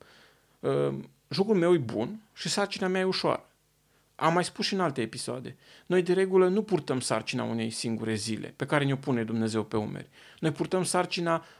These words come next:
la nu știu câte zile din trecut și la nu știu câte zile din viitor. Ne temem, avem evenimentele trecutului, avem neiertări, avem și cărăm după noi sarcini imens mai grele. De asta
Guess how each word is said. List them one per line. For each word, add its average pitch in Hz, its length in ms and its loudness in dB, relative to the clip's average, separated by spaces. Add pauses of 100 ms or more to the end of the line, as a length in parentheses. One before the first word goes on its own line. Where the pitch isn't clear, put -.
la 139 400 2
nu 139 200 2
știu 185 140 -2
câte 185 180 0
zile 165 220 4
din 151 160 0
trecut 139 300 -2
și - 100 -4
la 165 80 4
nu 180 80 2
știu 170 140 -6
câte 156 200 -4
zile 139 220 0
din 120 160 -2
viitor. 117 500 -2 (300)
Ne 127 140 0
temem, 147 560 2 (180)
avem 156 480 2 (160)
evenimentele 151 580 2
trecutului, 143 680 -4 (160)
avem 165 280 2
neiertări, 160 560 2
avem 156 160 0
și 147 160 -4
cărăm 170 280 0
după 151 240 -2
noi 165 240 -2
sarcini 156 680 0
imens 170 340 2
mai 135 160 2
grele. 131 260 0
De 135 120 4
asta 165 400 2